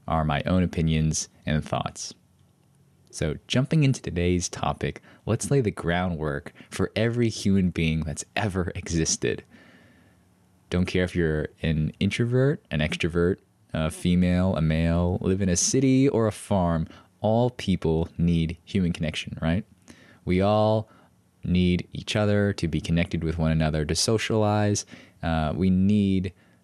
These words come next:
this interaction between people. We are a social species. And as I mentioned in the Friends episode or the friendship episode,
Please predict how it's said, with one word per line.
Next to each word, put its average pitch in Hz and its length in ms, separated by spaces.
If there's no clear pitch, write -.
this 82 360
interaction 85 560
between 80 340
people. 80 480
We 98 200
are 82 240
a 80 180
social - 720
species. - 840
And 90 260
as 135 200
I 143 80
mentioned 101 400
in 82 140
the 73 100
Friends 85 560
episode - 360
or 78 120
the 78 80
friendship 78 600
episode, 69 680